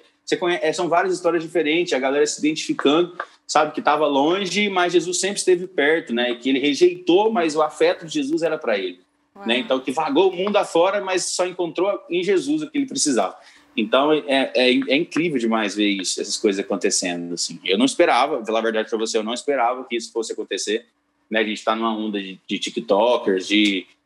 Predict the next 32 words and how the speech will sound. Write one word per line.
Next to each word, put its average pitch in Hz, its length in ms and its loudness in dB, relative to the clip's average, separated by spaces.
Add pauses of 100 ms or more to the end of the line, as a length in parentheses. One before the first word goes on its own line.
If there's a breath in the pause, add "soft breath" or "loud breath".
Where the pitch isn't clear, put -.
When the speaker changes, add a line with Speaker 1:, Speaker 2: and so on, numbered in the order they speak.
(120)
Speaker 1:
de, 98 340 -2
de 104 240 0
Reels, 110 300 4
assim, 107 160 -4
muito 127 320 0
violento, 123 560 2
né? 107 80 0
De 98 100 -8
coisas 113 260 0
viralizando, 113 540 -2
mas 113 320 -4 (240)
geralmente 131 480 0
só 139 180 -4
coisas 143 360 -4
pornográficas 113 840 -2
ou 107 100 -6
coisa 110 220 -6
que 110 100 -10
não 107 120 -6
Speaker 2:
É. 98 120 -12
Speaker 1:
tem 104 100 -4
nada 131 220 -2
a 120 40 -2
ver. 110 360 -4 (280)
E, - 40 -16
de 104 80 -4
repente, 120 340 0
você 127 160 -2
vê 120 200 0
uma 131 200 -2
trend 123 460 -2
que, 131 400 -2